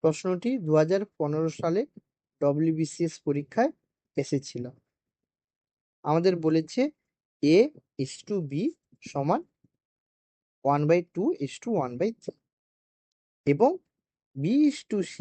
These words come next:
সমান one by five is to one by three। তাহলে A plus B is to B plus C অনুপাত কত হবে? তাহলে আমরা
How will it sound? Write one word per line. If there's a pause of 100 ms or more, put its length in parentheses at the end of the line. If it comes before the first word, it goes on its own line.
(200)
সমান (880)
one (100)
by (200)
five (100)
is
to (160)
one
by (720)
three। (1160)
তাহলে (560)
A (140)
plus (140)
B (420)
is (120)
to (160)
B (200)
plus (140)
C (1160)
অনুপাত (100)
কত (140)
হবে? (920)
তাহলে
আমরা